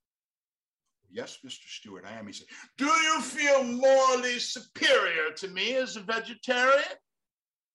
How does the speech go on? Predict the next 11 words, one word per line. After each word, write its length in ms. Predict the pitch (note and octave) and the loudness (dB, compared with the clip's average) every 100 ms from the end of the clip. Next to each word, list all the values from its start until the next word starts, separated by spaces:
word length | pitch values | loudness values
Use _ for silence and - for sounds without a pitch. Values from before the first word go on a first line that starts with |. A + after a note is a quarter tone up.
| _ _ _ _ _ _ _ _ _ _ _ - | _ _ _ _ _ _ _ _ _ _ _ -4
I'm 260 | - F3 | 0 0
here 280 | F3 F3+ G3 | 0 -2 0
eating 400 | G#3+ A#3+ B3 A#3+ | 0 0 -4 -4
meat. 340 | C4 F4+ G4 - _ _ _ _ _ _ _ _ _ | -4 -6 -8 -12 _ _ _ _ _ _ _ _ _
You 80 | A#3+ | -2
probably 360 | C4 A#3 B3 | 2 4 2
think 280 | B3+ C4+ - | -2 -4 -4
you're 180 | B3 B3 | -2 -2
a 60 | A#3+ | -2
little 180 | C4 | -10
bit 200 | A3 C#4 | -16 -16